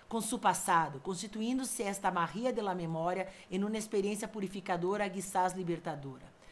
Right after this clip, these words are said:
Sem dúvida, e apesar de todo lo que escreveu, o trabalho de recordar de Pierina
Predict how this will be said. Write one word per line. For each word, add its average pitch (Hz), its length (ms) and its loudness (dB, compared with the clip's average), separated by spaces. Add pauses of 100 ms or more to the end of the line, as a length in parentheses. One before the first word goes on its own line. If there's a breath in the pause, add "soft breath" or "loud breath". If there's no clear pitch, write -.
(140 loud breath)
Sem 233 240 -2
dúvida, 240 300 2
e 214 60 6
apesar 208 360 2
de 214 100 0
todo 247 480 -2 (120)
lo 202 200 2
que 214 120 -6
escreveu, 190 600 2
o 190 120 -2
trabalho 220 460 6
de 262 80 -2
recordar 175 520 -2
de 175 80 -2
Pierina 175 520 -4